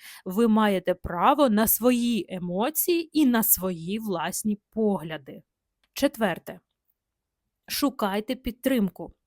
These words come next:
Розмовляйте з друзями, родиною або вашим особистим психологом, щоб отримати об'єктивний погляд на ситуацію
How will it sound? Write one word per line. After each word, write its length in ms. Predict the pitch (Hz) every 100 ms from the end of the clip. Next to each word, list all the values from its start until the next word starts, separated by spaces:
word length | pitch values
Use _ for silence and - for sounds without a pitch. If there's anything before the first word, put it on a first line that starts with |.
| _ - - - -
Розмовляйте 680 | 240 254 277 277 349 403 285
з 80 |
друзями, 720 | 208 208 214 214 190 190 180 -
родиною 920 | 208 214 262 214 208 202 196 175 170 -
або 440 | 220 165 185 285
вашим 420 | 214 208 240 226
особистим 540 | 208 - 175 208 - 233
психологом, 800 | - 220 - 185 196 240 339 370 - - -
щоб 320 | - 269 220 -
отримати 800 | 254 254 214 254 311 349 349 -
об'єктивний 920 | 262 208 208 240 - - 269 233 214
погляд 520 | 202 - 214 269 302 262
на 120 | 214
ситуацію 840 | - 196 196 190 277 339 - 320